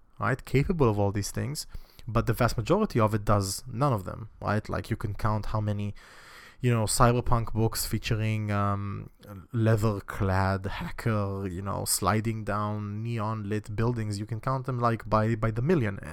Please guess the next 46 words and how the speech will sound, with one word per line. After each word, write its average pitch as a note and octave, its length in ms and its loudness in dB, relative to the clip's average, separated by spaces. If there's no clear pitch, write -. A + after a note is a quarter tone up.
I'm C3+ 140 -2
not E3 180 4
even F3 160 -4
saying F3+ 180 0
that's E3 180 0
a D#3+ 40 -4
bad A3+ 200 0
thing. F#2+ 240 -6
Like, - 160 -6
if - 120 -14
people A#2+ 360 -2
enjoy A2+ 300 0
those A2 160 0
books G#2+ 320 -8
and G2+ 80 -6
they G2+ 60 -6
wanna G#2 200 -6
read G#2 200 -10
them, G2+ 180 -6
go E3 120 8
for A2 220 -2
it. - 160 -12
Um, G2+ 420 4
but A2+ 220 0
sometimes E3 580 4
even C3+ 300 0
someone A#2+ 400 2
like G2 200 0
myself, D#3+ 720 0
and G2 100 0
I G2 60 2
read G2+ 260 0
a G2 60 0
lot G#2+ 340 2
of G2 320 -2
experimental, G2+ 680 -2
um, - 460 -2
literature B2 560 2
and G#2 100 -2
literature G#2+ 420 -6
by F#2+ 160 -2
young G#2 260 -2
authors G#2 640 -2
and F#2 160 -8
so A3 240 -2
on, F#3+ 200 0